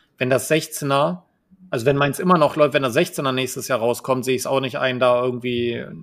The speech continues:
das sechzehner mir zu holen. Dann werd ich eher das siebzehner oder achtzehner nehmen, je nachdem, wenn meins den Geist aufgibt oder vielleicht, Gott bewahre, ne, auf Holz klopfen, aber wenn's mal runterfällt oder so und der Display kaputt sein sollte, dann ist das natürlich schon ein Grund.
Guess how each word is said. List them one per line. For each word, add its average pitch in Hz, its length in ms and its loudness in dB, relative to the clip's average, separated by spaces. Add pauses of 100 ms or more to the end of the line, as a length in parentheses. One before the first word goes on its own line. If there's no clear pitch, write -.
(160)
das 123 160 -2
sechzehner 120 400 -6
mir 117 180 -4
zu - 140 -10
holen. 123 320 -4 (280)
Dann 120 160 -2
werd 120 140 0
ich 110 100 -6
eher 127 140 2
das 156 140 0
siebzehner 127 340 -4
oder 113 180 0
achtzehner 127 460 -2
nehmen, 123 220 -2
je 135 100 0
nachdem, 139 400 -2
wenn 135 300 -6
meins 185 260 0
den 151 120 -4
Geist 175 240 2
aufgibt 170 400 0
oder 131 160 2
vielleicht, 143 360 -2 (600)
Gott 135 160 4
bewahre, 156 400 6
ne, 147 140 4
auf 127 220 2
Holz 147 240 0
klopfen, 160 420 0
aber 135 320 2
wenn's 127 180 -2
mal 147 120 2
runterfällt 170 580 6
oder 156 200 8
so 151 100 0
und 143 80 0
der 139 80 4
Display 156 340 0
kaputt 131 320 -4
sein 131 160 2
sollte, 127 260 0
dann 135 220 2
ist 147 160 -6
das 139 140 0
natürlich 135 260 -4
schon 156 300 0
ein - 20 -6
Grund. 170 320 -2